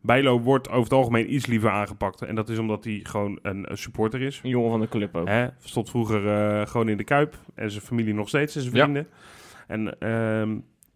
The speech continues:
Speaker 1: en Vermeer komt van Ajax. Die klinkt heel lullig, maar daar heeft hij altijd last van gehad. Je
Speaker 3: Ja.
Speaker 1: zie-, je ziet het nog steeds, hè? Een
Speaker 3: Ja, dat
Speaker 1: paar
Speaker 3: is nog steeds
Speaker 1: accountjes
Speaker 3: zo.
Speaker 1: op Twitter
Speaker 3: Ja,
Speaker 1: die,
Speaker 3: ja.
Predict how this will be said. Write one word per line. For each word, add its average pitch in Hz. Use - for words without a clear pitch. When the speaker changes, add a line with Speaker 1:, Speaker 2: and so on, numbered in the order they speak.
Speaker 1:
en 123
Vermeer 143
komt 120
van 113
Ajax. 143
Die -
klinkt 170
heel 160
lullig, 151
maar 135
daar 151
heeft 170
hij 170
altijd 185
last 214
van 165
gehad. 113
Je 131
Speaker 3:
Ja. 131
Speaker 1:
zie-, 170
je 156
ziet 175
het 156
nog 131
steeds, 226
hè? 135
Een -
Speaker 3:
Ja, -
dat 160
Speaker 1:
paar 190
Speaker 3:
is -
nog -
steeds 165
Speaker 1:
accountjes 175
Speaker 3:
zo. 151
Speaker 1:
op -
Twitter 143
Speaker 3:
Ja, 143
Speaker 1:
die, 135
Speaker 3:
ja. 127